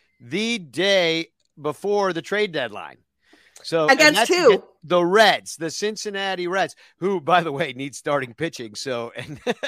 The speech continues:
Speaker 1: so who knows? Maybe you just walk acro-, across the dugout and India will go out and
Speaker 2: No.
Speaker 1: play third base. <laughs>
Speaker 2: No, no, no, no. Actually, okay, you are, you are skipping ahead, my friend. You're skipping
Speaker 1: Okay.
Speaker 2: ahead on the rundown. So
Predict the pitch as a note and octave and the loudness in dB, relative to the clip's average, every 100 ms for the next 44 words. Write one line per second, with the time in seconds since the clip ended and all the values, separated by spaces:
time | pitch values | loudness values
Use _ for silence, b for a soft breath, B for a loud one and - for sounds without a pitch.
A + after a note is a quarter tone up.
0 | - - - B3 F3+ - A3+ G#3+ A#3+ A3 | -8 -10 -10 -8 -10 -12 -8 -6 -4 -6
1 | G3 D3 F3+ F3 D#3+ C#3+ D#3+ D#3 D#3 - | -6 -6 -6 -4 -6 -4 -6 -6 -12 -10
2 | D#3+ D#3 C#3 D#3+ D#3+ - C#3 D3+ D3 C#3+ | -10 -10 -10 -8 -8 -8 -12 -10 -4 -4
3 | C3 b b b D#3 D3+ - C#3+ E3+ E3 | -4 b b b -6 -6 -10 -8 -4 -2
4 | D3 C3+ C3+ C3 C#3 B3 D4 F4 E4 G#3+ | -2 -2 -4 0 2 6 8 8 8 6
5 | E3+ C3+ G#3+ B3+ A#3 - C4+ C4 D4+ D#4 | 2 -2 -4 -4 -6 -4 0 2 4 4
6 | C#4+ C#4+ C#4 D4 - C#4+ - F4+ A4 - | 4 4 2 -2 -2 -4 2 4 4 2
7 | D#4+ C#4 A#3 G#3+ G#3 b b b A#3+ A#3 | 0 4 4 4 -2 b b b -2 0
8 | G3+ A3+ D#4+ B3 G#3+ B3+ B3+ G3+ - A#3+ | 0 0 2 2 2 0 -2 -2 -4 -4
9 | A3 G3+ G#3+ F#3+ F3+ G3 F#3+ - G3+ G#3+ | -4 -2 -4 -4 -6 -6 -6 -6 -6 -4
10 | G#3+ D4+ D4+ D4 D4 D4 C#4 C4 C4+ C4 | -4 -2 -2 0 2 4 4 4 2 4
11 | B3 B3+ | 2 2